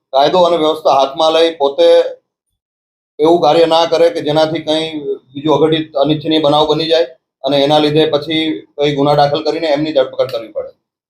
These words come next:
એટલે સમગ્ર તમામને મારી એક નમ્ર અપીલ છે કે પોલીસ પર, કાયદો અને વ્યવસ્થા પર પૂરેપૂરું, અ, વિશ્વાસ રાખે. સખ્ત કાર્યવાહી કરવામાં આવશે, પણ કાયદો પોતાના હાથમાં ના લે. આરોપી જે છે હર્ષ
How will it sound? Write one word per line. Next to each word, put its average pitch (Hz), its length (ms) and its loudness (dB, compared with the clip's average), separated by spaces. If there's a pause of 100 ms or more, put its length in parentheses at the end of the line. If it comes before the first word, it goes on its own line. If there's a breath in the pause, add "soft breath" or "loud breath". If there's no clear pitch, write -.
(280)
એટલે 143 320 2
સમગ્ર 151 340 2
તમામને 156 600 0
મારી 156 200 2
એક 160 220 0
નમ્ર 147 260 0
અપીલ 165 340 0
છે 175 200 2
કે 160 400 -6 (140)
પોલીસ 151 320 0
પર, 160 240 2
કાયદો 139 440 -2
અને 151 120 0
વ્યવસ્થા 147 320 0
પર 147 120 0
પૂરેપૂરું, 147 560 0
અ, 127 320 2
વિશ્વાસ 143 320 -2
રાખે. 156 260 0 (480)
સખ્ત 139 160 -6
કાર્યવાહી 156 320 4
કરવામાં 156 340 2
આવશે, 160 240 -2
પણ 156 460 -4
કાયદો 147 680 0
પોતાના 156 260 2
હાથમાં 135 300 0
ના 127 160 2
લે. 90 100 -8 (2750)
આરોપી 160 400 0
જે 170 180 0
છે 175 260 4
હર્ષ 143 280 0